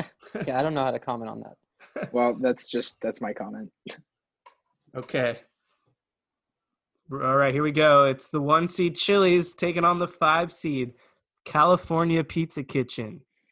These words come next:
Speaker 3: I hate to let Chili's, th-, these are, like, the two restaurants my parents and I would always go to as a child. Um, but as much as I love the Triple Dipper, um, I,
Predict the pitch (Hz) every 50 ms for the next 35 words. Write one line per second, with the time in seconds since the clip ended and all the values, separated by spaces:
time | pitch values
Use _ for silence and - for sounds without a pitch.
0 | _ _ _ _ _ _ - - - - - - _ _ _ - 143 156 151 160
1 | 175 180 170 202 180 170 165 147 - 175 160 160 151 143 127 143 160 180 175 139
2 | 165 214 240 262 254 226 202 - - 160 - - 196 185 151 139 139 143 - -
3 | 147 131 120 120 - 123 120 113 - 131 120 123 120 - 117 113 110 113 107 107
4 | 110 110 107 107 101 107 107 104 - 113 107 107 107 101 - - 110 107 104 104
5 | 104 104 - _ _ - 107 107 107 104 104 104 - - 113 110 107 - _ _
6 | _ _ _ _ _ _ _ - 120 208 - - 202 202 196 190 185 180 165 170
7 | - - - - - 151 131 123 117 - - 110 107 - _ _ _ _ _ _
8 | _ _ _ _ _ _ _ _ - 117 117 117 113 110 110 113 - 131 135 131